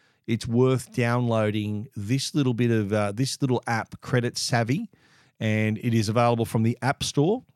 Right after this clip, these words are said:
and the Google Play Store. So it means it'll work on any phone, iPhone,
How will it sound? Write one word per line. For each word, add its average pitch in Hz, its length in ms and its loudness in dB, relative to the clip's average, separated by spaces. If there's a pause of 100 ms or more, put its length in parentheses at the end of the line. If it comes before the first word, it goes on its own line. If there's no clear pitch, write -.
(160)
and 113 160 -2
the 110 80 0
Google 120 380 2
Play 117 320 0
Store. 92 400 -4
So 104 180 -4
it 104 80 -6
means 110 380 0
it'll 104 160 0
work 110 260 2
on 104 180 -2
any 135 200 2
phone, 127 400 -2
iPhone, 131 640 -2